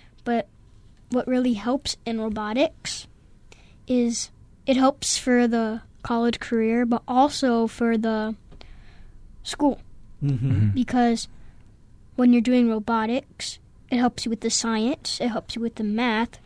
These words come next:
Speaker 1: for making sure how, like, the length,
Speaker 2: Mm-hmm.
Speaker 1: how
Speaker 2: Mm-hmm.
Speaker 1: far you're going. Um, it also helps for the,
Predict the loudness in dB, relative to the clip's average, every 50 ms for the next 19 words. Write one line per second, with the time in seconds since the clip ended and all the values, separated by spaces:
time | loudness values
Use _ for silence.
0 | -20 -20 -20 -20 -20 -10 -2 0 0 2 2 0 0 -2 -2 -2 -6 -6 -6 -8
1 | -8 -8 -8 -10 -10 -12 -12 -12 -10 -10 -8 -8 -8 -6 -4 -4 -2 -4 -4 -6
2 | -10 -16 -20 -20 -20 _ -6 -4 -2 -2 -2 -2 -4 -4 -4 -4 -4 -6 -4 -2
3 | 0 0 0 0 0 -2 -4 -6 -8 -10 -8 -6 -6 -4 -4 -6 -6 -8 -10 -10
4 | -8 -6 -4 -2 -2 -2 -2 -2 -4 -10 -16 -20 -20 -20 -20 -20 -20 -16 -8 -4
5 | -2 0 2 2 2 2 2 2 0 -2 -6 -14 -20 -20 -20 -20 -20 -20 -20 -20
6 | -20 -20 -20 -20 -20 -20 -20 -8 -2 2 2 2 2 2 2 2 2 2 2 2
7 | 2 0 -2 -4 -8 -8 -6 -4 -2 -2 -2 -2 -2 -2 -4 -4 -4 -6 -8 -10